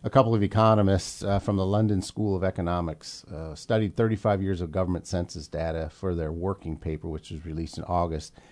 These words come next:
People versus Machines, the Impact of Minimum Wages on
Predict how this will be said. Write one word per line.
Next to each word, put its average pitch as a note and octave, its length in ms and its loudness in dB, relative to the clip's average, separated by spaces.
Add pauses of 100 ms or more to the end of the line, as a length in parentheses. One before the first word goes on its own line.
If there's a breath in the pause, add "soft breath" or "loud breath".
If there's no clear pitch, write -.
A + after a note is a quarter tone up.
(160 loud breath)
People D#3+ 320 4
versus A2+ 360 2
Machines, G#2 500 2
the F#2+ 140 -4
Impact A2+ 520 2
of E2+ 120 -6
Minimum F#2+ 440 2
Wages F#2 400 0
on E2 400 -2